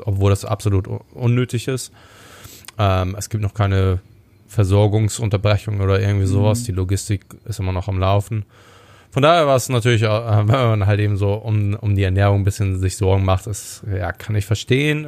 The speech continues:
Speaker 1: weil manche Läden halt wirklich abgeräumt sind. Und ich habe auch Klienten, die sitzen gerade in L A zum Beispiel und da war, oder in den U S A ist, äh, die Panik ein bisschen höher geworden
Speaker 2: Mhm.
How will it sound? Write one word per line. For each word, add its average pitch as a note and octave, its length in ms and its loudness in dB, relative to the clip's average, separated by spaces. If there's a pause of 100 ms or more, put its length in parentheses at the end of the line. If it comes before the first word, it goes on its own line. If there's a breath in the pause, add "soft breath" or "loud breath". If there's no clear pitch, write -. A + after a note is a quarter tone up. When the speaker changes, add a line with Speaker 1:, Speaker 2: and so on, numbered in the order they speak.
Speaker 1:
weil G2+ 140 0
manche G2 280 0
Läden F#2+ 300 4
halt F#2 220 -2
wirklich - 260 -8
abgeräumt A2 500 0
sind. G#2 140 0
Und F#2 140 -4
ich - 80 -4
habe G#2 140 0
auch G2+ 200 2
Klienten, A2 520 0 (300 loud breath)
die - 60 -20
sitzen G#2 300 -2
gerade F#2+ 260 2
in F#2+ 80 0
L F2+ 180 0
A A#2+ 220 4
zum A#2+ 160 -8
Beispiel A2+ 280 -2
und F#2 100 -4
da F#2+ 100 0
war, F#2 200 0 (200 loud breath)
oder G#2+ 160 4
in F#2+ 60 2
den G2 120 2
U G#2 120 0
S F#2+ 120 -2
A G2 120 2
ist, - 160 -6
äh, - 40 -14 (540)
die G#2+ 80 0
Panik A2 400 0
ein - 40 -20
bisschen G2+ 280 -2
höher A2 180 4
geworden F#2+ 380 2
Speaker 2:
Mhm. A2 360 -2